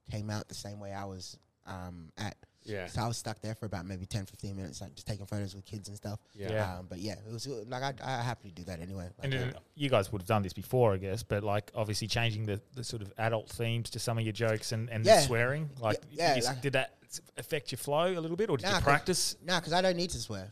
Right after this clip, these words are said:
Speaker 3: Yeah,
Speaker 1: Like,
Speaker 3: okay.
Speaker 1: I, I, I, I do that to emphasize stuff anyway.
Speaker 3: 'Cause I, I, rem-, I, I, I noticed you didn't do the condom glow
Speaker 1: Yeah, yeah.
Speaker 3: bit, but you sort of changed it
Speaker 1: Yes,
Speaker 3: slightly.
Speaker 1: it's
Speaker 3: And
Speaker 1: T V.
Speaker 3: Yeah, yeah,
Speaker 1: Yeah,
Speaker 3: yeah.
Speaker 1: yeah,
Speaker 3: That's
Speaker 1: yeah.
Speaker 3: what I mean. So,
Speaker 1: Yeah.
Speaker 3: like, do, do you, in, in, like, preparation for the first,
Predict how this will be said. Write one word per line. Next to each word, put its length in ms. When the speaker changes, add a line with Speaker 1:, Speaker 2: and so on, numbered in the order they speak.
Speaker 3:
Yeah, 140
Speaker 1:
Like, 120
Speaker 3:
okay. 80
Speaker 1:
I, 240
I, 140
I, 140
I 80
do 160
that 160
to 80
emphasize 380
stuff 220
anyway. 240
Speaker 3:
'Cause 160
I, 60
I, 160
rem-, 220
I, 40
I, 120
I 40
noticed 400
you 80
didn't 180
do 80
the 80
condom 540
glow 120
Speaker 1:
Yeah, 140
yeah. 100
Speaker 3:
bit, 80
but 120
you 100
sort 160
of 40
changed 280
it 100
Speaker 1:
Yes, 100
Speaker 3:
slightly. 300
Speaker 1:
it's 100
Speaker 3:
And 0
Speaker 1:
T 120
V. 200
Speaker 3:
Yeah, 200
yeah, 40
Speaker 1:
Yeah, 60
Speaker 3:
yeah. 80
Speaker 1:
yeah, 60
Speaker 3:
That's 160
Speaker 1:
yeah. 80
Speaker 3:
what 80
I 100
mean. 80
So, 140
Speaker 1:
Yeah. 80
Speaker 3:
like, 240
do, 120
do 140
you, 80
in, 380
in, 380
like, 200
preparation 720
for 100
the 120
first, 320